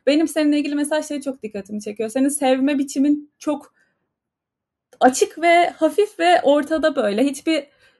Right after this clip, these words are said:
e, duvarın yok. Muhtemelen böyle şeyler de genelde hep derler hani aileden çok gelir. Senin muhtemelen hamurundaki şey bence anne ve babadan herhalde aldığın şeylerle. Yani çok güzel bir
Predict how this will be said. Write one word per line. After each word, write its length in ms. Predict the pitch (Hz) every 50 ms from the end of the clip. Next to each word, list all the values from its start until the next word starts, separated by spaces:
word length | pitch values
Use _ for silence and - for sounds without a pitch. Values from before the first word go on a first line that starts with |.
| _ _ _ _
e, 280 | - - 233 240 247 226
duvarın 440 | 262 269 262 285 294 277 320 320 330
yok. 240 | 339 320 277 294 254
Muhtemelen 600 | 233 247 254 262 320 311 330 320 320 320 311 269
böyle 240 | 294 302 302 302 302
şeyler 400 | 302 - 294 277 285 285 294 269
de 60 | 285
genelde 480 | 262 285 277 262 269 277 277 262 269 269
hep 200 | 269 262 - -
derler 320 | 262 262 262 262 240 208
hani 260 | 214 202 202 202 -
aileden 680 | - 208 208 214 220 233 233 240 247 240 294 294 269 269
çok 380 | 262 - 262 196 190 - _ _ - - - _ -
gelir. 440 | 214 196 190 208 262 - - - - - - -
Senin 400 | - 294 285 294 285 277 277 262
muhtemelen 440 | 285 294 294 311 302 294 285 277
hamurundaki 560 | 285 277 269 277 285 294 277 269 294 - - -
şey 380 | - - 277 277 381 427 - _ _ _ _ _ _ _ _ _ _ _ _ _ _
bence 500 | 247 240 220 208 208 240 285 339 349 - - _ _ _ _ _ -
anne 320 | 220 233 247 254 269 254
ve 120 | 262 254
babadan 360 | 262 254 247 254 254 277 277 269
herhalde 360 | 202 180 185 180 175 175 214
aldığın 340 | 202 202 196 196 202 202 208
şeylerle. 560 | 208 - 220 208 202 202 202 202 220 285 415
Yani 180 | 370 302 277
çok 300 | 277 311 359 359 359 _
güzel 500 | - 262 247 320 302 320 349 311 277 294
bir 340 | 269 262 220 185 - - _